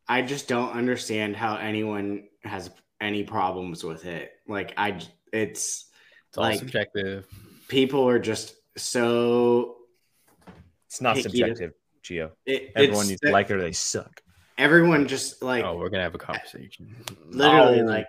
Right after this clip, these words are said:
Speaker 3: Jesus.
Speaker 1: people are just trying to find things to poop on.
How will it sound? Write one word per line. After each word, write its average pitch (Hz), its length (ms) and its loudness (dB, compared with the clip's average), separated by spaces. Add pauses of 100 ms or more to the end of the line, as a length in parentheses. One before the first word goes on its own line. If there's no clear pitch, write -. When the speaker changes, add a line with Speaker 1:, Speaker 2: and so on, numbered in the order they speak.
Speaker 3:
Jesus. 92 680 -14 (440)
Speaker 1:
people 147 380 2
are 156 120 4
just 151 240 0
trying 117 480 0
to 120 80 -8
find 107 500 -4 (400)
things 107 280 -6
to - 80 -14
poop 98 300 -8
on. 78 320 -14